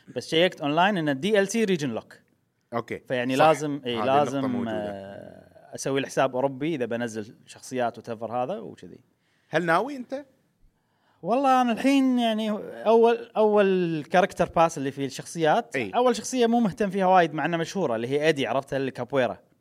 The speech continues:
Speaker 2: إي.
Speaker 1: بس أنا مو
Speaker 2: ما-،
Speaker 1: مهتم.
Speaker 2: البرازيلي هذا، صح؟
Speaker 1: برازيلي، إي،
Speaker 2: إي،
Speaker 1: إي.
Speaker 2: بلا، بلا.
Speaker 1: أنا مو مهتم وايد.
Speaker 2: مم.
Speaker 1: فصار فيني إنه، أوكي، أنا راح ألعبها، راح أخلص القصة، راح
Speaker 2: إي.
Speaker 1: أخلص Arcade Quest هذا الحين بتكلم عنه وكذي. إزين، خلنا من موضوع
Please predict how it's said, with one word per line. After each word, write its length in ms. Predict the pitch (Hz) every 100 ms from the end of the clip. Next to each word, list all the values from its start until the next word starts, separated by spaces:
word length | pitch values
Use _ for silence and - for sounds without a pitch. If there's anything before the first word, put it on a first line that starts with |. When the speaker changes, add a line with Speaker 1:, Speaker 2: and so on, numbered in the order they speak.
| _ _ _ _
Speaker 2:
إي. 240 | 139 127 107 _ _ _
Speaker 1:
بس 200 | - 143
أنا 180 | 214 208
مو 100 | 156
Speaker 2:
ما-، 60 | 131
Speaker 1:
مهتم. 140 | 127
Speaker 2:
البرازيلي 520 | 139 151 147 175 117
هذا، 100 | 87
صح؟ 60 | 139
Speaker 1:
برازيلي، 420 | 139 123 104 104
إي، 80 | 107
Speaker 2:
إي، 200 | 104 95
Speaker 1:
إي. 60 | 95
Speaker 2:
بلا، 240 | 87 85
بلا. 240 | 85 80 -
Speaker 1:
أنا 140 | 185 202
مو 140 | 180
مهتم 340 | 147 - 117 104
وايد. 280 | 107 156
Speaker 2:
مم. 260 | 131 120 98 - _ _
Speaker 1:
فصار 760 | 151 147 147 147 143 139 180
فيني 260 | 196 185 175
إنه، 460 | 170 165 165 170 - _ _ -
أوكي، 180 | 285 -
أنا 80 | 277
راح 160 | 208
ألعبها، 300 | 208 208 185
راح 140 | 175 160
أخلص 320 | 175 160 139
القصة، 480 | - 151 - 131 123
راح 160 | -
Speaker 2:
إي. 60 | 101
Speaker 1:
أخلص 280 | 135 127 131
Arcade 400 | 123 - 127 120
Quest 380 | 135 127 -
هذا 220 | 123 117 110
الحين 180 | 123
بتكلم 400 | 117 - 113 104
عنه 260 | 98 110 120 - _ _ _
وكذي. 320 | 294 117 - _ _ _ _ _ _ 226
إزين، 240 | 220 127 - _ _ _
خلنا 300 | - 240 247
من 200 | 220 202
موضوع 420 | 185 160 175 190